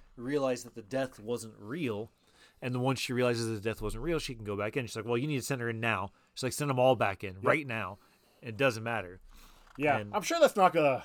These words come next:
Speaker 2: hurt her in the end
Speaker 1: No,
Speaker 2: for
Speaker 1: uh,
Speaker 2: no reason.
Speaker 1: no, 'cause that'd just be silly.
Speaker 2: Yeah.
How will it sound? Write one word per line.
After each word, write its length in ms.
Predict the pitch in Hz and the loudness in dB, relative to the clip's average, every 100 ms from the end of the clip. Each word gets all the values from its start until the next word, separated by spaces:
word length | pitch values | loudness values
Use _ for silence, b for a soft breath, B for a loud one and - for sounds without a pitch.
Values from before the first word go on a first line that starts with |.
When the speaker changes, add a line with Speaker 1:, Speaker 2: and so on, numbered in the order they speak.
| - | -4
Speaker 2:
hurt 240 | 160 151 | -4 -4
her 400 | 135 123 113 104 _ | -6 -6 -6 -10 _
in 140 | 113 113 | -14 -10
the 160 | 110 | -10
end 340 | 110 143 165 - _ _ - | -8 -10 -10 -16 _ _ -14
Speaker 1:
No, 420 | 120 101 95 87 | -10 -8 -8 -8
Speaker 2:
for 80 | 110 | -6
Speaker 1:
uh, 80 | 107 | -4
Speaker 2:
no 100 | 127 | -4
reason. 480 | 117 120 127 196 139 | -4 -6 -4 -6 -6
Speaker 1:
no, 460 | 226 156 107 92 92 | -4 -2 -2 -4 -12
'cause 80 | 117 | -10
that'd 140 | 127 117 | -10 -10
just 180 | 113 | -12
be 80 | 127 | -12
silly. 380 | 110 165 110 98 | -10 -6 -6 -8
Speaker 2:
Yeah. 280 | 113 120 110 | -8 -8 -8